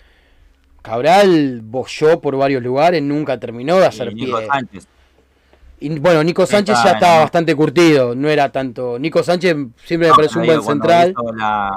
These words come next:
Speaker 2: la dupla, eh, no
Speaker 1: Sí.
Speaker 2: fue muy buena tampoco.
Speaker 1: No.
Speaker 2: Después igual Nico Sánchez el último semestre tampoco fue mo-,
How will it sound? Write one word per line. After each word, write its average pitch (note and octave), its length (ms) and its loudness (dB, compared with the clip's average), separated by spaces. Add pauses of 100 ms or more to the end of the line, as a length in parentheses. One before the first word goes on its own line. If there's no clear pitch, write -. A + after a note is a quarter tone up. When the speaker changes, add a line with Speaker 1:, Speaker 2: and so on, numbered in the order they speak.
(120)
Speaker 2:
la F#2+ 160 -10
dupla, A#2 680 -8
eh, G#2 280 -12
no A#2 80 -6
Speaker 1:
Sí. A2 80 -8
Speaker 2:
fue A#2+ 180 -8
muy G#2 180 -10
buena F#2+ 280 -10
tampoco. F#2+ 320 -12 (200)
Speaker 1:
No. G2 120 -18
Speaker 2:
Después A#2 300 -8
igual A#2 340 -4
Nico A#2 240 -8
Sánchez B2 260 -10
el A#2 60 -8
último A2+ 280 -12
semestre A2+ 340 -14
tampoco G#2 440 -8
fue A2+ 140 -14
mo-, A#2 200 -10